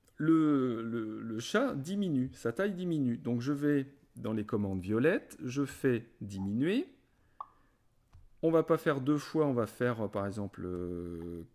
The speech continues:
quatre fois. Donc il va diminuer, diminuer, diminuer. Et puis pour le faire disparaître, eh ben, on va le rendre invisible. Voilà. Et une fois qu'il sera invisible,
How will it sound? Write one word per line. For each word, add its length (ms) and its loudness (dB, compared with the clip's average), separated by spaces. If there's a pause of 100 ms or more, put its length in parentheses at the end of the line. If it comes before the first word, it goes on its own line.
(120)
quatre 220 -6
fois. 360 -2 (1080)
Donc 140 -12
il 60 -6
va 80 -2
diminuer, 420 0
diminuer, 420 -4
diminuer. 580 -4 (380)
Et 100 2
puis 160 -2
pour 120 2
le 60 0
faire 140 4
disparaître, 580 -4
eh 40 -2
ben, 100 0
on 60 0
va 100 -2
le 80 -2
rendre 320 -4 (320)
invisible. 580 -2 (1000)
Voilà. 300 0 (500)
Et 60 2
une 80 2
fois 180 0
qu'il 140 -2
sera 160 -4
invisible, 580 -2